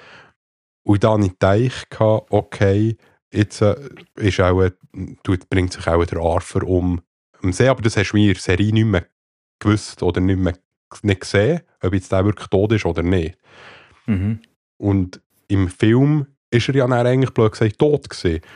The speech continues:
Speaker 1: Und es hat immer geheißen, er hat sich das Leben genommen. Und ich gemeint, ah, okay, das war auch dann am Fluss gewesen. Aber dann ist es plötzlich gar nicht am Fluss gewesen, weil sie sich wie, weil sie, äh, der Tommy und, und er,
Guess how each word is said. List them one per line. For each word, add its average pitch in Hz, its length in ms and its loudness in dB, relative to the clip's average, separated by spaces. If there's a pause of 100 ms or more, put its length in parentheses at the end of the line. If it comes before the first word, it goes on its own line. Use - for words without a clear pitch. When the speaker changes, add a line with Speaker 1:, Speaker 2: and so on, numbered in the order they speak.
(120)
Speaker 1:
Und 101 120 0
es 87 60 0
hat 98 160 0
immer 107 180 2
geheißen, 104 320 -2
er 101 200 2
hat 90 100 -2
sich - 120 -6
das - 120 -8
Leben 110 280 0
genommen. 123 500 0 (420)
Und 107 100 4
ich 101 60 0
gemeint, 107 300 0
ah, 107 200 2
okay, 107 240 0
das 95 160 -4
war 104 100 2
auch 95 60 0
dann 107 220 2
am 120 100 2
Fluss 110 400 0
gewesen. - 280 0
Aber 92 220 0
dann 107 180 2
ist 98 100 0
es - 60 -12
plötzlich - 280 -2
gar 113 140 2
nicht 135 120 2
am 101 100 0
Fluss 110 320 0
gewesen, 147 320 2
weil 98 160 4
sie 120 220 2
sich - 260 -4
wie, 120 180 0 (580)
weil 95 240 4
sie, 104 260 0
äh, 101 220 2
der - 140 0
Tommy 113 280 2
und, 92 360 -2
und 95 220 0
er, 104 420 2